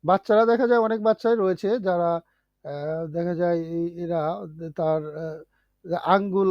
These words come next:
আহ, কামড়ায় অথবা অন্য কোনো বাচ্চা বা অন্য কোনো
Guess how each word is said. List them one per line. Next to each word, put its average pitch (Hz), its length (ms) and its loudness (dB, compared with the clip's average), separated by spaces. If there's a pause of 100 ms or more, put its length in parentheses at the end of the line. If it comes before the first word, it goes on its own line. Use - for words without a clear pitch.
আহ, 175 180 -2
কামড়ায় 175 520 2
অথবা 165 460 0
অন্য 185 340 0
কোনো 170 520 -2 (120)
বাচ্চা 170 600 0
বা 160 200 0
অন্য 170 360 -4
কোনো 165 340 -6